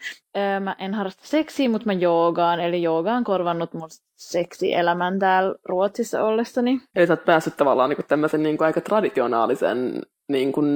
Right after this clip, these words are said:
Speaker 2: jooga-askesi-, as-, joogafilosofia asketismin lähteille Ruotsissa ollessas. Joo,
Speaker 1: Niin,
Speaker 2: kyllä mä niinku voin
Speaker 1: totta.
Speaker 2: sa-,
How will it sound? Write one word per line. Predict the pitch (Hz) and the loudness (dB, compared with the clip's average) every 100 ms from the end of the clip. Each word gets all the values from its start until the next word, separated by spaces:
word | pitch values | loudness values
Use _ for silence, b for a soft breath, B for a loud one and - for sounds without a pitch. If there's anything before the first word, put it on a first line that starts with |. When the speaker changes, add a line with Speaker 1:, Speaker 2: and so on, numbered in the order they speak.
| 143 151 | 0 0
Speaker 2:
jooga-askesi-, | 156 131 135 - 127 - - 151 - - | 2 4 4 4 0 0 -8 -6 -4 0
as-, | 165 165 | 0 0
joogafilosofia | 185 202 165 - 151 147 143 - 147 - | 2 2 2 2 2 2 0 2 2 2
asketismin | 160 - 151 - - 151 143 156 | 0 0 -4 -4 -4 -4 -2 -2
lähteille | 170 196 - - 147 - - 165 | 0 0 -2 -2 0 0 -2 -2
Ruotsissa | 170 165 - - | 2 2 2 0
ollessas. | - 151 165 - 175 - _ | 0 2 0 0 -4 -4 _
Joo, | 202 220 | 2 4
Speaker 1:
Niin, | 226 | 4
Speaker 2:
kyllä | 190 | 4
mä | 208 | 2
niinku | 220 208 | 2 4
voin | 208 294 | 4 4
Speaker 1:
totta. | - - - | 0 -6 -6
Speaker 2:
sa-, | - | -8